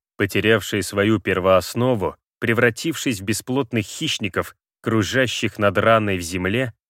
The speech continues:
над чирьем самого мира. Лики были повсюду. Они казались черной дымкой, метались меж искривленных деревьев,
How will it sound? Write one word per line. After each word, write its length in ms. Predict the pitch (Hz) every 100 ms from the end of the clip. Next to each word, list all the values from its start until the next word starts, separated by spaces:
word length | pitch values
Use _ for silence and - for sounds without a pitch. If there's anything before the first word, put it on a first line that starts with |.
| -
над 240 | 101 110 -
чирьем 540 | - 139 135 117 113
самого 520 | - 104 98 87 92
мира. 480 | 90 87 78 67 - _ _ _ _ _ _ _ _ -
Лики 380 | 95 104 -
были 260 | 90 92 92
повсюду. 640 | 95 90 - 104 78 71 - _ _ _ -
Они 240 | 117 117
казались 500 | 120 101 120 113 101
черной 460 | - 120 107 101 95
дымкой, 540 | 113 107 - 76 - _ _ -
метались 560 | 117 123 160 147 127 127
меж 200 | 131 -
искривленных 840 | 143 117 - 117 110 131 120 101
деревьев, 600 | 87 98 135 123 101 -